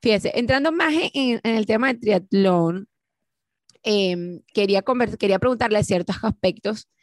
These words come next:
eh, no tan técnicos, porque, bueno, quiero es que sea algo que la gente pueda digerir fácilmente y pueda entender y quizás se pueda entusiasmar, eh, a,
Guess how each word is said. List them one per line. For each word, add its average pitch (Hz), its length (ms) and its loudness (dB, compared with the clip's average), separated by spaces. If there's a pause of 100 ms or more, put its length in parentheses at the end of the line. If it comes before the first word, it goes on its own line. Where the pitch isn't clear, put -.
(340)
eh, 180 480 2 (120)
no 262 240 -2
tan 539 140 -2 (120)
técnicos, 294 400 -2
porque, 214 240 -2
bueno, 208 460 -2 (200)
quiero 226 220 2
es 277 140 0
que 285 180 0
sea 254 260 2
algo 247 180 0
que 254 140 -2
la 233 80 2
gente 196 240 -2
pueda 220 220 2
digerir 185 380 0
fácilmente 196 580 -4
y - 20 -6
pueda 170 180 0
entender 180 360 -2
y 220 80 -2
quizás - 420 -4
se - 80 -6
pueda 180 120 -4
entusiasmar, 185 600 -4 (440)
eh, 190 440 0
a, 175 460 0